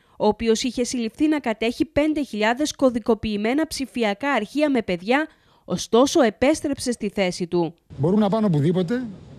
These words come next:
Speaker 2: μπορούν στη δικαιοσύνη με τους δικηγόρους τους, ε, να προασπίσουν, ε, τα όσα επιχειρήματα έχουν, ε, να προασπίσουν και να προβάλλουν.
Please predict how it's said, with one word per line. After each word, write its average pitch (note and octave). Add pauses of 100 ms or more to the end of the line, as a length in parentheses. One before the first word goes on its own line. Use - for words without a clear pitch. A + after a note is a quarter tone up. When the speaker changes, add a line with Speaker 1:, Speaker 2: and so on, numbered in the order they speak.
(460)
Speaker 2:
μπορούν E3+
στη -
δικαιοσύνη D#3
με D#3+
τους C#3
δικηγόρους D3
τους, C3 (140)
ε, C#3+ (120)
να C#3+
προασπίσουν, C#3+ (640)
ε, C#3+
τα D#3+
όσα F3+
επιχειρήματα D3
έχουν, C#3
ε, B2+
να C3
προασπίσουν C3+
και C#3
να C3
προβάλλουν. F3+